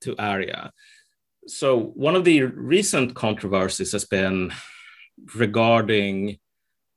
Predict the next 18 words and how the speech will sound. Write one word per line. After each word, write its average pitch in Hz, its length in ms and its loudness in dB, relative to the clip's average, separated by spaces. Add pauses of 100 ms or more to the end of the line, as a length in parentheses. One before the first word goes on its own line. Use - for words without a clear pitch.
(260)
um, 95 320 -10
like, 101 200 -6 (260)
Sweden 156 340 0
has 135 200 -4
a 123 40 -8
problem 120 460 -2
with 98 220 -4
sort 98 200 -8
of 95 200 -8 (100)
radical 131 460 -2
Islamists, 107 840 -8
and, 107 360 -8
you 110 40 -6
know, 107 200 -4
you 110 160 -4
have 127 240 -2
these 113 160 -2
people 101 580 -6